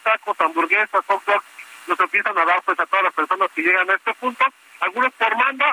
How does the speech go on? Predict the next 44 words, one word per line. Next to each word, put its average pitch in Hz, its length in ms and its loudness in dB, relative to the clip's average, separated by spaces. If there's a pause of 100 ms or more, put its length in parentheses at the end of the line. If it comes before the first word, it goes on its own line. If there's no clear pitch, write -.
(120)
otros 240 240 -4
ya 233 140 0
por, 208 420 0
pues, 180 140 -2
prácticamente 202 560 -2
por 190 200 -4
tradición, 180 540 0
porque 196 240 -2
muchas 208 260 -6
familias 208 400 0 (400)
lo 190 80 0
han 208 100 0
hecho 214 260 2 (120)
año 214 220 -6
por 226 180 0
año. 254 320 -2 (320)
Sin 247 140 -2
embargo, 220 480 0
pues, 180 200 -2
esta 202 280 0
buena 196 200 -2
acción 202 380 -4
la - 120 2
hicieron 196 360 -2 (300)
el, 175 180 -4
el 180 120 -2
día 208 180 0
de 214 60 -2
hoy 277 340 2
y, 269 140 2
pues, - 240 -6
la 220 120 2
última 233 300 -2 (320)
misa 247 320 -4
justamente 226 560 -2
se 185 140 -8
llevará 185 280 0
a 214 40 -2
cabo 214 300 -2 (340)
a 175 100 2
las 180 240 2
nueve 220 260 2
de 185 120 2
la, 160 220 0